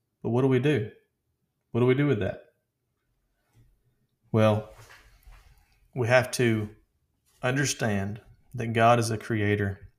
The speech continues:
of all things and knows what is gonna happen and knows what is best for us. And a lot of people come in and they come in with prayers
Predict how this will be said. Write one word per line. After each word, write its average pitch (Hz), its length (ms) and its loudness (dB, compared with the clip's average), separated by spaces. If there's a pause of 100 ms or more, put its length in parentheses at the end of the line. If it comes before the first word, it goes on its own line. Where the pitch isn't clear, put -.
(760)
of 110 160 -2
all 110 220 2
things 104 580 -8
and 110 220 -2
knows 107 760 -2
what 110 220 -2
is 107 100 -4
gonna 104 220 -4
happen 107 440 -6
and 113 140 -4
knows 107 320 -2
what 107 120 -6
is 101 120 -8
best 104 320 -8
for 101 180 -12
us. - 260 -14 (1400)
And 117 120 2
a 110 60 4
lot 127 200 10
of 135 100 4
people 117 240 2
come 110 300 0
in 107 300 -2
and 107 160 -2
they 104 120 -2
come 113 220 -2
in 107 140 -2
with 104 200 -6
prayers 107 640 0